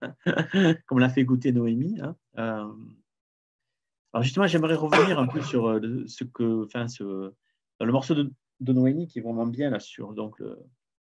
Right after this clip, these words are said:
de ma fenêtre. Bon, c'était, c'est vrai que c'était un exercice très difficile, franchement.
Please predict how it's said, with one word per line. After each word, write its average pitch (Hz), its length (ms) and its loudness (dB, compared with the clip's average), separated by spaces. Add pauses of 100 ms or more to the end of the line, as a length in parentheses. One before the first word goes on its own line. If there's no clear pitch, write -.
(760)
de 117 120 0
ma 123 140 4
fenêtre. 147 520 0
Bon, 135 160 0
c'était, 131 400 4
c'est 127 80 -4
vrai 160 120 0
que 175 60 -10
c'était 135 140 -2
un 127 60 6
exercice 131 560 -2 (160)
très 170 180 -2
difficile, 151 600 -4 (140)
franchement. 127 540 -2